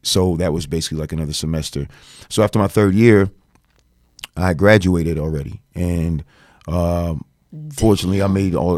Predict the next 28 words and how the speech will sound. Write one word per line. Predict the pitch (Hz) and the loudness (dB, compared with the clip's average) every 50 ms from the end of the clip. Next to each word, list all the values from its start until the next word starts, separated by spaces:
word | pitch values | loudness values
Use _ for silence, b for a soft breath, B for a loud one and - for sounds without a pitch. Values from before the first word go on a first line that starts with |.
| - - | -2 -2
all | - 92 90 | -2 -4 -4
conference. | - - 101 95 90 - - 90 92 85 - - | -2 -4 -4 -4 -4 -4 -4 -6 -6 -6 -6 -6
You | 90 | -6
know, | 85 | -6
I | 82 | -4
led | 82 85 71 | -6 -6 -8
the | - - | -6 -6
A | 85 82 | -6 -6
C | - - 90 | -6 -8 -10
C | - - 90 | -8 -8 -8
in | 82 80 | -6 -6
rushing | 80 85 82 - - 85 82 82 82 82 | -4 -6 -6 -6 -6 -6 -4 -4 -4 -4
and, | 80 73 - | -4 -6 -6
and | 78 73 | -8 -8
touchdowns, | - 90 80 - - - 80 80 80 80 82 76 - b b b b b b b b b b b - | -6 -6 -6 -6 -6 -8 -6 -4 -4 -4 -6 -6 -10 b b b b b b b b b b b -8
and, | 85 95 92 90 85 | -4 -2 0 0 0
um, | 87 85 85 85 82 - | 0 0 -2 -2 -2 -2
I | 90 | -2
had | 95 80 | -2 -2
a | 87 | -4
second | - - - 104 101 - 101 87 - | -4 -2 -2 -2 -2 -2 -4 -6 -4
round, | 82 95 95 95 95 92 92 90 90 87 82 85 | -4 -4 -2 -2 -2 -2 -2 -4 -4 -6 -6 -6
uh, | 69 80 78 71 64 62 | -8 -8 -8 -8 -10 -10
draft | 73 - 101 104 98 92 - | -6 -4 -2 -2 -2 -2 -6
grade, | - 82 71 67 62 _ - | -8 -10 -8 -10 -12 _ -12
late | - 90 95 87 - - _ _ _ _ - - | -8 -6 -6 -6 -8 -12 _ _ _ _ -14 -8
second | - 92 90 - 73 71 | -8 -6 -6 -6 -6 -4
round. | 82 85 82 76 69 69 | -4 -4 -4 -4 -6 -8